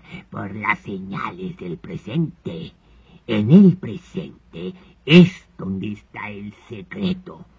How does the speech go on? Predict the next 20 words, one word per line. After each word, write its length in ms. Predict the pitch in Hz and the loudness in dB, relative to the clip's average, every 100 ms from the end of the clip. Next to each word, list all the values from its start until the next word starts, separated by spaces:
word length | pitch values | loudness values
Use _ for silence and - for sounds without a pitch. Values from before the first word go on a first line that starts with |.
| - - - - - | -20 -20 -20 -20 -16
Si 200 | 117 135 | -10 -8
quieres 540 | - 123 165 202 160 151 | -8 -8 -4 -2 -4 -6
prestar 560 | - 208 202 - - - | -6 -2 -2 -4 -6 -4
atención 920 | 180 170 170 160 - 131 143 123 95 - - | -2 4 4 4 -2 -10 -8 -6 -8 -10 -12
al 240 | - 117 107 | -6 -4 -6
presente, 840 | 98 95 - 202 269 196 131 170 - _ | -8 -12 0 0 0 -6 -6 -6 -10 _
podrás 520 | - 165 - 123 202 - - | -14 -14 0 4 6 4 0
mejorarlo. 880 | 156 165 147 123 98 95 82 82 - - _ _ _ - | 0 2 -2 -4 -8 -10 -16 -20 -20 -20 _ _ _ -10
Y 180 | 82 - | -10 -10
si 120 | 107 95 | -10 -8
mejoras 640 | 101 104 95 95 92 92 | -6 -8 -12 -12 -12 -12
el 240 | 101 98 90 | -12 -14 -14
presente, 1120 | - 95 92 - 175 - - - - 98 - - - - - | -16 -16 -16 -16 -14 -14 -16 -20 -18 -16 -16 -20 -20 -20 -4
lo 260 | 117 120 | 0 2
que 180 | - 110 | 0 -8
sucederá 720 | 104 113 - 101 101 101 104 | -10 -12 -14 -16 -14 -10 -10
después 760 | 95 101 - - 220 330 349 - - - - | -8 -12 -14 -14 -6 -2 -2 -4 -20 -20 -8
también 680 | 311 330 339 381 370 208 - | -4 -4 0 0 2 0 -2
será 280 | 120 147 170 | -8 -4 0
mejor. 600 | 160 - 180 113 165 | 0 -2 -8 -8 -8